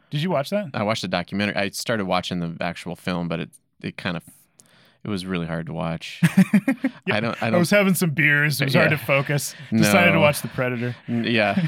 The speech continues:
Speaker 2: I, I
Speaker 1: <laughs>
Speaker 2: was, uh, it was not very easy to, for me to watch. I, I need to sit down and probably watch it again, maybe. It just, it just seems like it wasn't cut together correctly. It didn't seem to flow very well.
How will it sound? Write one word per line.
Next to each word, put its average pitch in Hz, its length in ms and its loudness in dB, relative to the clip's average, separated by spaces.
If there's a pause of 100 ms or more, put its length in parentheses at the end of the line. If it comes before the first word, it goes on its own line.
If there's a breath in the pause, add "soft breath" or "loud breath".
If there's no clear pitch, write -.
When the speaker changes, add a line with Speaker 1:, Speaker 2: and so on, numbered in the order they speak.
Speaker 2:
I, 110 420 2
I 107 40 2
Speaker 1:
<laughs> 104 60 4
Speaker 2:
was, 98 280 0
uh, 90 300 2
it 107 60 -2
was 104 220 0
not 90 360 0
very 85 320 -4
easy 82 380 -4
to, 80 280 -6 (120)
for - 160 -8
me 82 140 -2
to 82 80 -4
watch. 82 440 -6
I, 104 160 -2
I 107 120 0
need 98 140 0
to 92 60 -6
sit 80 160 -8
down 82 220 -4
and 85 180 -8
probably 82 420 -6
watch 82 300 -6
it 78 60 -6
again, 92 600 -6
maybe. 101 420 -4
It 131 80 -2
just, 147 300 -4
it - 120 -4
just 131 180 -4
seems 123 220 -2
like 90 260 -4 (540 loud breath)
it - 60 0
wasn't 101 420 -4
cut - 300 -4
together 87 400 -4
correctly. - 540 -10 (600 soft breath)
It - 80 -8
didn't 101 240 0
seem 92 200 -2
to 78 100 -10
flow 82 320 -4
very - 200 -8
well. - 360 -10